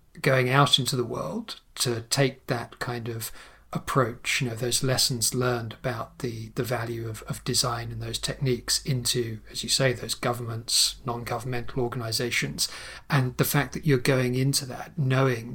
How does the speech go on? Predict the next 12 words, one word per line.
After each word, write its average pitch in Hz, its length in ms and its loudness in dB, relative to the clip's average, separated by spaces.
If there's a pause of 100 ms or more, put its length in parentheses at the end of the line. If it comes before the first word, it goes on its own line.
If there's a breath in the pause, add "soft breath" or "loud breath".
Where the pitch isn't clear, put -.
that, - 260 -10
or 120 320 -2 (200 loud breath)
hoping 151 540 2 (420 soft breath)
that 127 320 0 (240 soft breath)
of 139 240 2
those 120 260 4
several 131 300 6
hundred 120 360 0
people 127 300 -2
in 117 120 -4
the 113 60 -8
room, 123 400 0